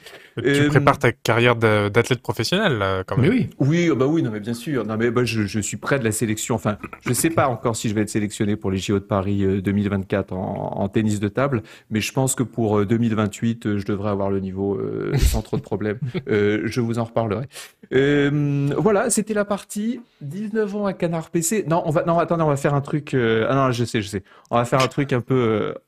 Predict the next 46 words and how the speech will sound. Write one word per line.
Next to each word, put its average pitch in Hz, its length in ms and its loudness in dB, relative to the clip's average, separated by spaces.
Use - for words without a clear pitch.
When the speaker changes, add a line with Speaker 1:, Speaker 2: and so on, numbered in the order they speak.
Speaker 2:
on, 113 180 -2
on 123 40 2
va 120 60 0
faire 135 120 0
le 123 80 2
truc 117 220 -4
démago, 110 400 2
vous 101 60 -8
savez, 101 180 0
le 95 80 -4
truc 110 200 -6
qu'il - 140 -10
faut, 117 80 0
enfin, 107 160 -2
le 98 60 -6
truc, - 300 -8
euh, 98 200 -8
truc 120 180 -6
qu'il - 160 -8
faut 120 120 -2
toujours 113 340 -6
faire. 123 300 2
Il 110 80 0
faut 120 100 0
regarder 131 260 2
la 127 80 2
caméra 120 380 -4
comme 123 140 -4
ça 123 140 -4
et 110 40 0
puis 107 140 -6
dire, 98 240 -2
euh, « 117 100 -6
Mais 110 100 2
avant 127 180 2
tout, 170 160 -2
vous 139 100 -2
savez, 131 400 2
euh, 98 540 0
c'est 123 200 0
dix-neuf 120 380 -2
ans, 139 160 -2
Canard 113 320 -2
P 117 120 0
C, 127 320 0
euh, 110 460 0